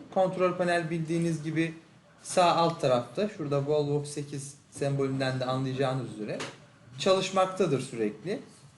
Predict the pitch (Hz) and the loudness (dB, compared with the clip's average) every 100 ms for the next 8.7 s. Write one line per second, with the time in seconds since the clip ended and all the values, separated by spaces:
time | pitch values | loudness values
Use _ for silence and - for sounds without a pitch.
0 | _ - - 202 220 214 226 220 185 175 | _ -20 0 4 4 4 2 2 0 0
1 | 165 160 170 180 196 - 233 214 160 135 | 0 0 2 2 0 -2 0 0 0 -6
2 | - - _ _ _ _ _ _ _ 120 | -14 -20 _ _ _ _ _ _ _ 0
3 | 156 185 - 233 254 170 160 143 139 131 | 2 2 -2 -4 0 0 0 -2 -4 -4
4 | 139 240 320 - - 185 - 220 220 196 | -2 -2 -4 -12 -6 -4 0 0 2 2
5 | 202 - - 165 160 160 165 170 131 104 | 2 0 -2 0 2 2 2 0 -2 -4
6 | 101 135 - - _ _ _ _ _ - | -6 -8 -12 -20 _ _ _ _ _ -20
7 | _ _ _ _ - 190 262 240 220 208 | _ _ _ _ 0 4 4 4 2 0
8 | 175 190 180 175 165 170 | 0 -2 -2 -4 0 0